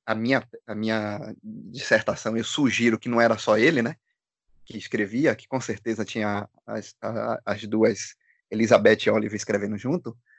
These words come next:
Quando o William morre, a editora tem o, a, o, o direito de, de, de propriedade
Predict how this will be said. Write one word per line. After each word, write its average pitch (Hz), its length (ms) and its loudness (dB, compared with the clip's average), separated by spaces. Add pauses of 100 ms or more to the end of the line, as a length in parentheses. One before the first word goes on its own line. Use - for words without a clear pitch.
(400)
Quando 208 180 4
o 185 60 4
William 135 280 10
morre, 131 540 4 (240)
a 120 100 -2
editora 151 540 0
tem 156 320 -6
o, 170 180 -4 (260)
a, - 160 -8
o, 135 160 -6 (440)
o 127 40 2
direito 127 380 6
de, 147 320 0
de, 123 420 -2
de 120 120 -8
propriedade 131 760 2